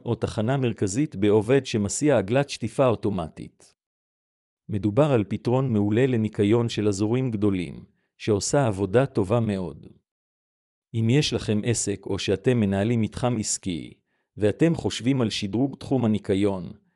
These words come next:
אין ספק שמכונת שטיפה היא אופציה מעולה.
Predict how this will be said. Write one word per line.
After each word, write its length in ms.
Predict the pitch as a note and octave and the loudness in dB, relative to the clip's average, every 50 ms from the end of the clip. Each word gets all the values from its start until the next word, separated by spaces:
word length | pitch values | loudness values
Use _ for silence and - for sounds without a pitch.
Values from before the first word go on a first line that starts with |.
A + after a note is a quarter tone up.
| _ _ _ _ | _ _ _ _
אין 180 | - D#3 E3 D#3 | -2 0 0 0
ספק 400 | - - - - - C3 A2+ - | 0 -2 -4 -2 0 0 0 0
שמכונת 580 | - - A2 G#2 F#2+ - - G#2 G2+ A2 B2 A#2+ | -2 -2 -2 -2 -2 -2 -2 0 0 0 -2 -2
שטיפה 460 | - - - G#2 - - - C3+ B2+ | -6 -8 -8 -8 -4 0 2 2 2
היא 280 | B2+ B2 A2 G#2+ G#2+ - | 2 -2 -6 -6 -2 0
אופציה 440 | A2 B2 B2 - - - C#3+ B2+ A#2 | 0 0 0 -2 -4 -2 0 0 0
מעולה. 460 | A#2 G2+ G2 G2 F#2+ F2 F2 D2+ | 0 0 0 -2 -2 -2 -4 -6